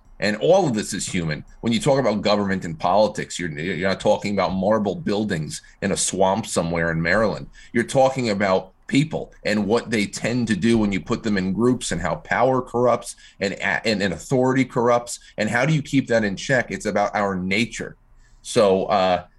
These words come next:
it's wonderful to circle, circle back around to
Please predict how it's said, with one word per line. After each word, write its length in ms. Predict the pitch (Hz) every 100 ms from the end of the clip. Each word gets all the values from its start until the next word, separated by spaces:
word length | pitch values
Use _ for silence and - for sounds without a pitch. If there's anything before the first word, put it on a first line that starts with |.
| _ _ _
it's 160 | 110 110
wonderful 380 | 127 139 131 117
to 80 |
circle, 560 | 113 117 107 101 101 -
circle 360 | - 135 123 104
back 260 | 104 104
around 400 | 92 98 101 104
to 340 | - 95 85